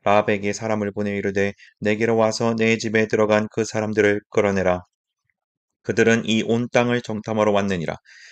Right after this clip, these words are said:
그 여인이 그 두 사람을 이미 숨긴지라 이르되, "과연 그 사람들이 내게 왔었으나 그들이 어디에서 왔는지 나는 알지 못하였고, 그 사람들이 어두워 성문을 닫을 때쯤 되어 나갔으니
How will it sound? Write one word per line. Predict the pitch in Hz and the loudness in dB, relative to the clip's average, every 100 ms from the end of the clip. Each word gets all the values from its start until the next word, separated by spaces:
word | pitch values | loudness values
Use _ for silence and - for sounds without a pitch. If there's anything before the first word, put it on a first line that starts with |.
| - | -20
그 | - 110 107 | -6 -2 2
여인이 | 101 101 101 101 101 98 | 2 0 -2 -2 -4 -4
그 | 110 107 | -6 -4
두 | 117 | -4
사람을 | 117 113 113 113 | -2 -2 0 -2
이미 | 113 113 113 | -2 -2 -4
숨긴지라 | - 120 117 113 110 113 | -4 -4 -4 -2 0 0
이르되, | 110 110 110 110 - - _ | 0 -2 -2 -2 -6 -20 _
"과연 | - 113 113 110 | 0 2 2 0
그 | 107 113 | -4 -8
사람들이 | - 113 110 110 104 107 107 | -4 -4 -2 -2 -2 -4 -2
내게 | 107 107 | -2 0
왔었으나 | 104 104 - 101 107 104 101 | -2 -2 -6 -6 -6 -6 -4
그들이 | 117 117 120 120 | -4 -2 -4 -4
어디에서 | 117 117 120 117 120 | -4 -2 -2 0 0
왔는지 | 113 117 113 113 110 | 0 -2 -4 -2 -2
나는 | 107 113 107 | 0 0 -2
알지 | 107 110 | -2 -4
못하였고, | 104 - 101 82 - 78 - - - _ - | -6 -6 -6 -6 -6 -8 -10 -20 -20 _ -10
그 | |
사람들이 | 104 107 107 104 101 | -4 -2 0 0 -2
어두워 | 98 98 98 98 | -2 -2 0 0
성문을 | 110 107 104 98 | -2 -6 -2 -4
닫을 | 98 98 101 | -4 -4 -4
때쯤 | 101 - 98 | -4 -4 -4
되어 | 98 98 | 0 0
나갔으니 | 95 95 95 - 98 | 0 -4 -4 -4 -6